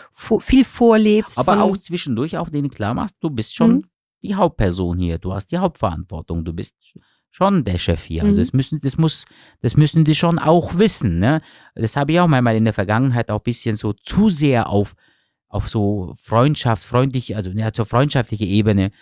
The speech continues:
Speaker 2: aufgebaut und da kam wirklich auch manchmal, äh, kamen auch Sachen zurück, wo ich gesagt habe, „Oh, ich glaub, du weißt nicht, dass ich dein Chef bin. Ich glaub, du denkst, dass ich dein Freund bin.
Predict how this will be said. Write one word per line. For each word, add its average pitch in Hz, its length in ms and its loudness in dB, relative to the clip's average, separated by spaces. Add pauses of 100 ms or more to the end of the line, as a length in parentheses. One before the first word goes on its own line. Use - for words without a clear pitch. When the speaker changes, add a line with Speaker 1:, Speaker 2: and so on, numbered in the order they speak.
(200)
Speaker 2:
aufgebaut 107 600 -6
und 127 140 -2
da 113 60 -2
kam 135 360 -4
wirklich - 380 -6
auch 127 100 -2
manchmal, 135 520 -4 (500)
äh, 107 260 -10
kamen 110 320 -6
auch 98 120 -8
Sachen 107 360 -6
zurück, 135 260 -4
wo 113 100 -4
ich 113 80 -6
gesagt 120 260 -6
habe, 110 200 -6
„Oh, 123 240 -6
ich - 60 -18
glaub, 107 200 -8
du 92 120 -4
weißt - 280 -6
nicht, 139 180 -4
dass 104 160 -8
ich 117 100 -8
dein 101 180 -4
Chef - 260 -8
bin. 87 200 -4
Ich 98 100 -10
glaub, 107 180 -6
du 95 80 -6
denkst, 110 260 -6
dass 104 120 -10
ich 110 120 -12
dein 92 180 -8
Freund 139 320 -6
bin. 85 240 -8